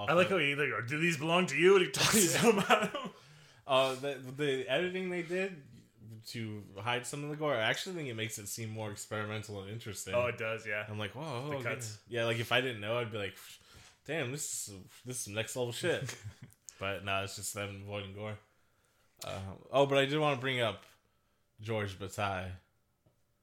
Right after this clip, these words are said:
Speaker 1: "Fell in love with the first cute girl that I met. Could appreciate George Bataille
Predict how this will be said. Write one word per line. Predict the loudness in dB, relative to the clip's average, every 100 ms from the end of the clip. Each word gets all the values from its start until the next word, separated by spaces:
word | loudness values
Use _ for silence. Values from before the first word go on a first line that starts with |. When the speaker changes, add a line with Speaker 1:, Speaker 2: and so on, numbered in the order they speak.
| _ _ _ _ _ _ _ _
Speaker 1:
"Fell | -14 -2 0 2 2
in | 0 -2
love | 0 2 2 2 0 -4
with | -6
the | -6
first | -8 -4 -4 -6 -10
cute | -6 -4 -6 -4
girl | -2 0
that | 0 0 0
I | 0 -2
met. | -2 -4 -4 -12 _ _ _ _ _
Could | -10 -8 -8
appreciate | -4 -2 -2 -2 -6 0 2 4 2 -2 -4
George | 0 2 0 -2
Bataille | -8 0 2 4 2 0